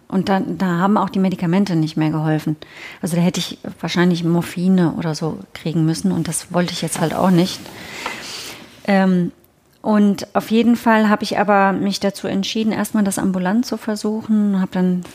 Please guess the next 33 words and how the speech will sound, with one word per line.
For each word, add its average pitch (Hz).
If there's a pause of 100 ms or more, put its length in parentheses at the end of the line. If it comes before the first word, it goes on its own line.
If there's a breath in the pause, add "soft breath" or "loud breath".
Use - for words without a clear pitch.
(100)
vier 185
Rehas 202
gemacht, 190
am 180
Schluss - (180)
fünf. 240 (1400 loud breath)
Und, 202 (100)
ähm, 185
es -
wurde 247
auch 220
erstmal 190
ein -
bisschen 196
besser, 247
aber 190
die -
Ausstrahlungen 190
waren 175
immer 214
noch 208
da 196
und 196
die 196
Schmerzen, 196
ich 185
war 185
nie 226
schmerzfrei. 214 (1040 loud breath)
Ähm, 180 (240)
der 180
Steiß, 190 (400)
hm, 180